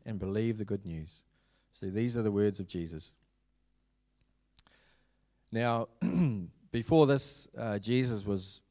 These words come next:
baptized in the River Jordan by John the Baptist, and it was highly significant. Uh, Jesus identifies himself as the true Israel. So we, what, what it's saying is, in the, in the baptism of Christ, we see echoes of the,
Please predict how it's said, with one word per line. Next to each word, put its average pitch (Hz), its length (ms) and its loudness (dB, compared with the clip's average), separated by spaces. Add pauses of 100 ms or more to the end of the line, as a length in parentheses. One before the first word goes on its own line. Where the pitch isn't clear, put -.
(360)
baptized 120 580 4
in 104 80 -2
the 98 80 -2
River 107 200 2
Jordan 95 340 -2
by 90 260 -2
John 95 240 -6
the 90 80 -6
Baptist, 85 500 -8 (360)
and 110 100 -8
it 120 40 -4
was 117 100 -4
highly 139 380 2
significant. 117 600 -6 (540)
Uh, 85 300 -8 (520)
Jesus 131 680 0 (240)
identifies 120 640 -2
himself 107 400 -4
as 104 140 -6
the 104 80 -6
true 120 260 0
Israel. 95 360 -4
So 120 200 -2
we, 110 140 -4 (680)
what, 123 160 -2
what 135 120 4
it's 127 120 0
saying 135 260 4
is, 113 140 0
in 131 180 -2
the, 131 140 2
in 131 100 0
the 120 80 2
baptism 127 520 2
of 110 120 -4
Christ, 120 360 2
we 113 80 -6
see 113 260 -8
echoes 120 340 -4
of 98 140 -6
the, 98 100 -6